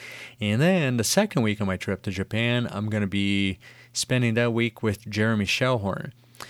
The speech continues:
uh, the designer behind Tenkara the book and a lot of the design that you see at Tenkara U S A. And I'm gonna be getting Jeremy fully immersed in a Japanese, uh, way of thinking about design, about fishing, uh, and culture.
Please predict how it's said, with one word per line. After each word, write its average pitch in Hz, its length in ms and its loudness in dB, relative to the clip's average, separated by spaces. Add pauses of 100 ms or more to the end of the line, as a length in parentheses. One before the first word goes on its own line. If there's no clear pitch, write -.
(220)
uh, 95 240 0
the 98 100 -2
designer 104 500 2
behind 98 460 -2
Tenkara 98 380 -2
the 92 80 -2
book 123 340 2
and 98 100 0
a 98 60 0
lot 107 180 2
of 101 120 -4
the 101 100 -2
design 98 720 -2
that 92 120 -4
you 90 80 -6
see - 220 -2
at 92 100 -4
Tenkara 90 360 -6
U 90 100 -6
S - 160 -6
A. - 220 -4 (640)
And 107 360 2
I'm 120 180 2
gonna 131 240 2
be 110 160 0
getting 113 540 2
Jeremy 110 460 2
fully 123 580 -2
immersed 107 500 2
in 95 140 0
a 92 40 -2
Japanese, 101 1120 0
uh, 98 200 -2
way 101 180 0
of 92 100 -4
thinking 127 380 -4
about 98 300 -4
design, 113 480 0
about 87 180 -4
fishing, 110 720 -2
uh, 95 240 -2
and 92 280 -6
culture. 101 560 -2